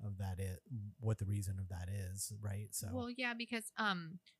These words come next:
Speaker 2: well, I mean, you wanna understand what their needs are. It, we've talked about objection versus condition before. Like, if, if they truly have a condition, like, "We can't close until January," or, "We can't close until February
Speaker 1: Right.
Speaker 2: because
Speaker 1: We're
Speaker 2: of"
Speaker 1: waiting on a Christmas bonus
Speaker 2: Right.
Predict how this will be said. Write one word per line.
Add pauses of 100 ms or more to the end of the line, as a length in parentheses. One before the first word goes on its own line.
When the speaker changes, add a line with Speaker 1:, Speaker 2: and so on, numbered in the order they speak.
(140)
Speaker 2:
well,
I
mean,
you
wanna
understand
what
their
needs
are. (220)
It,
we've
talked
about
objection
versus
condition
before. (400)
Like,
if,
if
they
truly (100)
have
a
condition,
like, (420)
"We
can't
close
until
January,"
or,
"We
can't
close
until
February
Speaker 1:
Right.
Speaker 2:
because
Speaker 1:
We're
Speaker 2:
of"
Speaker 1:
waiting
on
a
Christmas
bonus
Speaker 2:
Right.